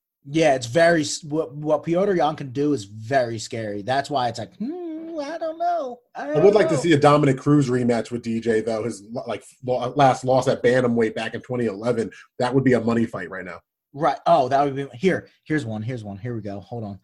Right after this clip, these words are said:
Speaker 1: Triple C comes back, gets his belt back, whether it's at flyweight, probably at flyweight, which would suck 'cause D J wouldn't fight there. But we're gonna speculate, right? That's what we do here. So <laughs> D J comes back,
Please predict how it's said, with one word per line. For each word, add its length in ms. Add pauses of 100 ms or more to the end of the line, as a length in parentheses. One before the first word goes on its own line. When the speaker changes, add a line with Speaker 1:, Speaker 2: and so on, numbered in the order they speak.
(140)
Speaker 1:
Triple 320
C 220
comes 320
back, 460 (340)
gets 300
his 180
belt 300
back, 260
whether 400
it's 100
at 140
flyweight, 560
probably 380
at 140
flyweight, 380
which 200
would 160
suck 340
'cause 160
D 160
J 120
wouldn't 260
fight 200
there. 140
But 220 (260)
we're 120
gonna 160
speculate, 540
right? 180
That's 180
what 100
we 80
do 220
here. 260 (320)
So 760
<laughs> 40
D 160
J 180
comes 300
back, 400